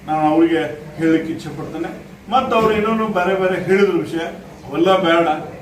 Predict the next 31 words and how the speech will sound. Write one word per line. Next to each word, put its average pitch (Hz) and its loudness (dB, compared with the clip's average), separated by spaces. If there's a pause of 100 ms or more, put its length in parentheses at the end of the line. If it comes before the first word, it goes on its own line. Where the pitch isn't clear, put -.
(140)
ಸುಮ್ನೆ 160 -2
ನಾವು 160 0
ಯಾಕೆ 165 0
ಇದನ್ನಲ್ಲ. 160 0 (120)
But 208 -2
ಈ 214 -2
ವಿಷಯ 208 0
ಯಾಕಂದ್ರೆ 202 -2 (300)
ಇದು 196 4
ಅವ್ರು 170 0
ಮಾಡ್ತಾರೆ, - 0
ಸರ್ಕಾರ 170 -6
ಮಾಡ್ತಾರೆ 190 -2
ಅಂದ್ಮೇಲೆ 190 -4
ಆ 190 2
ವಿಷಯ 165 -2
ನಾನು 160 0
ಹೇಳಲಿಕ್ಕೆ 147 -4
ಇಚ್ಛೆ, - -10
ಅವ್ರಿಗೆ 135 -6
ಇಚ್ಛೆ - -8
ಪಡ್ತೇನೆ. 139 -6
ಅವ್ರು 139 -2
ಬೇಕಾದ್ರೆ 147 2
ಬಂದು 165 2
ನೋಡ್ಬೋದು. 180 2 (540)
ಯಾಕಂದ್ರೆ 160 -2
ಅವ್ರ 160 4
ತಮ್ಮನೂ 180 2
ಒಂದ್ 185 0
ದಿವಸ 180 0